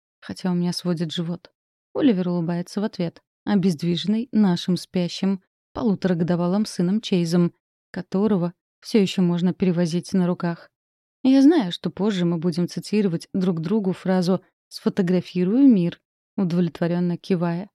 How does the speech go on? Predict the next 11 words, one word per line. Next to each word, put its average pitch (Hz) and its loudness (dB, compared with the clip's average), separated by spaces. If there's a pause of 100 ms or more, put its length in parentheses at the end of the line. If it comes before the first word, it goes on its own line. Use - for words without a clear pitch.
глядя 180 2
на 170 0
созданных 175 -2
нами 170 0
прекрасных 170 -6
людей. 170 -2 (720)
Мила 190 2 (380)
снова 294 0
сосредотачивается 185 -2
на 202 -2
козочках, 170 -4